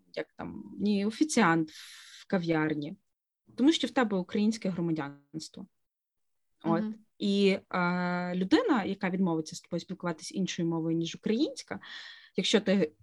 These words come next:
Speaker 1: теж громадянин України, нічого тут не порушить. Ось, тому
Speaker 2: Мгм.
Speaker 1: що він теж буде користуватися своїми, е, правами в даному випадку.
Speaker 2: Мгм. Е, та, до речі, якщо так прогортати закон, ми дуже рекомендуємо,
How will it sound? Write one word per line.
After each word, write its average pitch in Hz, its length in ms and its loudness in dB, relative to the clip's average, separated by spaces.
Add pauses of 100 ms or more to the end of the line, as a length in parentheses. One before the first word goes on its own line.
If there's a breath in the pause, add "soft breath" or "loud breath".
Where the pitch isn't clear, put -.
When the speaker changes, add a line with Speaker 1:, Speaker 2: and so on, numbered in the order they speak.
(240)
Speaker 1:
теж 165 260 4
громадянин 156 460 2
України, 143 600 -6 (120)
нічого 220 300 4
тут 226 180 -2
не 185 120 0
порушить. - 680 -12 (300)
Ось, - 420 -8
тому 196 120 -2
Speaker 2:
Мгм. 202 60 0
Speaker 1:
що 208 120 -4
він 190 80 -2
теж 262 140 2
буде 180 200 -6
користуватися 185 640 -8
своїми, 160 520 -4
е, - 440 -14
правами 98 400 -8
в 160 120 -16
даному - 300 -10
випадку. - 500 -18 (360 loud breath)
Speaker 2:
Мгм. 214 240 -6 (640 loud breath)
Е, 214 220 -4 (360)
та, 214 220 2
до 196 120 -4
речі, 247 400 -2 (100)
якщо 214 320 -6
так 247 160 -6
прогортати 220 560 -8
закон, 226 720 -6
ми 185 560 -2
дуже 180 360 -8
рекомендуємо, 180 1300 -8